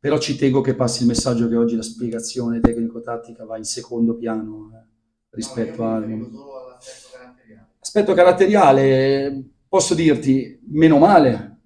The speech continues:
Speaker 1: che ci sia stato almeno quel secondo tempo, nel senso,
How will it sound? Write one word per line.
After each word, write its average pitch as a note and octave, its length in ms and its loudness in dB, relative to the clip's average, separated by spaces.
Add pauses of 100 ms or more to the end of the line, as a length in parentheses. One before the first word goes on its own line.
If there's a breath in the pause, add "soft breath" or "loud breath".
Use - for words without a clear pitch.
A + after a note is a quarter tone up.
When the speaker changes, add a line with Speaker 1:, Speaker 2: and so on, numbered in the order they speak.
(220)
Speaker 1:
che - 100 -12
ci B2 120 -4
sia B2+ 140 0
stato C#3+ 240 0
almeno C3+ 280 4
quel B2+ 100 2
secondo C3+ 320 0
tempo, B2+ 300 2
nel A#2 140 -2
senso, C3 600 0